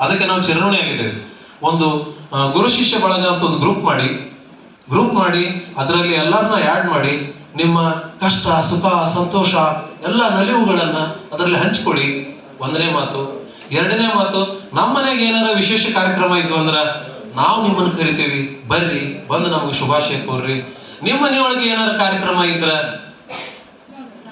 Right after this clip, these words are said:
ನೀವು ತಿಳಿಸ್ರಿ, ನೀವು ಕರೀರಿ, ನಾವೆಲ್ಲರೂ ಈಗ ಹೆಂಗ್ ಬಂದೇವಿ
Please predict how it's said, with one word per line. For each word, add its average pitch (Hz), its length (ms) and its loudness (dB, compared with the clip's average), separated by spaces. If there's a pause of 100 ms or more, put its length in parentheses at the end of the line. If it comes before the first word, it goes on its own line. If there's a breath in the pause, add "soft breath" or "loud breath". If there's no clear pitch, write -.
(160)
ನೀವು 285 260 2
ತಿಳಿಸ್ರಿ, 151 720 0
ನೀವು 208 340 2
ಕರೀರಿ, 151 680 -2
ನಾವೆಲ್ಲರೂ 156 480 2
ಈಗ 180 220 0
ಹೆಂಗ್ 165 140 0
ಬಂದೇವಿ 151 540 -2